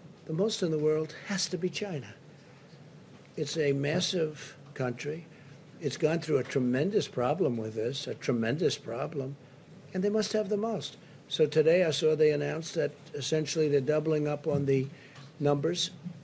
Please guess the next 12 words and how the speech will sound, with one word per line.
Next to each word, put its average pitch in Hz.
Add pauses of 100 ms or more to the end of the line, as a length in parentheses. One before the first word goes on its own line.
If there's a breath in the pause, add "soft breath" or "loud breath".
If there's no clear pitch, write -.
(140)
and 143
that's 156
only 156
in 147
Wuhan. 151
They're 131
not 135
talking 135
about 127
outside 185
of 139
Wuhan. 113